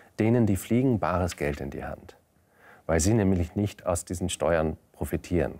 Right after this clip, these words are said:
können. Das heißt, es ist jetzt bereits sehr unfair. Ich glaube, wenn man, wenn man solche Systeme versucht anzupassen, ja, es wird auch,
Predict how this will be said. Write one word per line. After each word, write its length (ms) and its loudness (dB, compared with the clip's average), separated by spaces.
können. 380 -6
Das 120 2
heißt, 200 2
es 120 2
ist 160 0
jetzt 340 0
bereits 400 -2
sehr 180 -2
unfair. 460 -10
Ich 160 0
glaube, 420 2
wenn 320 2
man, 360 2
wenn 120 4
man 180 6
solche 360 4
Systeme 540 2
versucht 420 -2
anzupassen, 720 -2
ja, 300 0
es 200 -6
wird 260 -2
auch, 420 -2